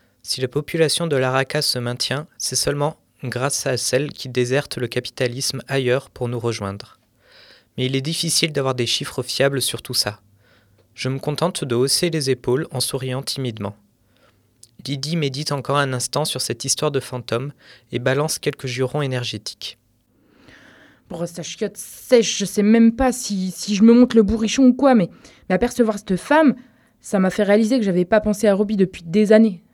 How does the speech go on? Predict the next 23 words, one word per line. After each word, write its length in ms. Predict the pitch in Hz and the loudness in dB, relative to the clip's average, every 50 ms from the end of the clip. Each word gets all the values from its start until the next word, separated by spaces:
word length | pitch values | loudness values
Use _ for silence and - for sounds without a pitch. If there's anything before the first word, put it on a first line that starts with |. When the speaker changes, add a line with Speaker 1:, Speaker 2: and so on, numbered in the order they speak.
| _ _ _ _ _ _ _ - | _ _ _ _ _ _ _ -4
Speaker 2:
Non, 60 | 190 180 | -2 0
dé-, 200 | 175 208 - - | 0 0 0 4
désolée 380 | 190 202 214 190 214 190 175 | 6 6 8 8 8 6 6
de 60 | 170 | 4
semer 220 | - - 196 190 190 | 2 2 4 4 4
ma 120 | 190 185 | 4 4
caque 240 | 175 - 202 190 196 | 2 2 0 0 2
avec 220 | 180 160 160 156 | 2 2 2 0
ça, 200 | - - 202 196 | 0 2 2 2
je, 200 | 180 160 165 156 | 2 0 -4 -8
je 80 | 151 151 147 139 _ _ _ _ _ _ _ _ _ _ _ _ - | -8 -12 -14 -18 _ _ _ _ _ _ _ _ _ _ _ _ -12
Speaker 1:
Lydie 360 | - 131 139 156 151 160 202 | -8 -4 -4 -2 -2 -2 0
ne 100 | 180 165 | 0 0
devrait 320 | 143 127 120 113 117 120 123 | 0 -2 -4 -4 -4 -4 -2
pas 160 | - 147 151 | 0 0 0
s'excuser. 640 | 143 - - 117 - - - - 113 - - 107 - _ _ _ _ _ _ _ _ _ _ _ _ - | 0 0 -4 -4 -6 -6 -6 -6 -8 -8 -8 -10 -16 _ _ _ _ _ _ _ _ _ _ _ _ -10
Je 140 | - - | -6 -2
n'avais 180 | 139 135 139 147 | 0 0 2 2
jamais 240 | 143 160 170 180 190 | 2 2 2 4 2
entendu 320 | 180 - 165 156 151 151 | 0 0 -2 -6 -6 -4
parler 420 | - 143 135 131 135 147 165 - - - | -4 -2 -2 -2 -2 -4 -4 -6 -8 -6
ni 180 | 143 156 170 | -4 -4 -2
d'André, 520 | 151 151 147 143 135 127 120 135 147 156 | 0 0 0 0 -2 -4 -6 -6 -10 -10